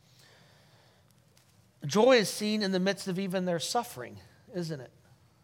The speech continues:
And you say, "What a strange way to end your second volume with Paul in prison." But it's not about us. It's about Christ. It's about the gospel going forth. And that's why we can rejoice.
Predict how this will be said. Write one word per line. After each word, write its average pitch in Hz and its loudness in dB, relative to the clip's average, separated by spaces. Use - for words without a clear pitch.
And 170 -2
you 175 0
say, 185 -2
"What 220 0
a 196 0
strange 214 -4
way 185 2
to 175 -2
end 185 -4
your 180 0
second 180 -4
volume 170 0
with 143 -10
Paul 170 -2
in 147 -8
prison." 151 -12
But 190 -4
it's 185 -14
not 190 -4
about 175 -4
us. - -10
It's - -18
about 151 -4
Christ. 175 -6
It's - -8
about 180 2
the 180 -2
gospel 170 -2
going 170 -2
forth. 185 2
And 196 2
that's 185 4
why 190 10
we 196 6
can 196 0
rejoice. 190 2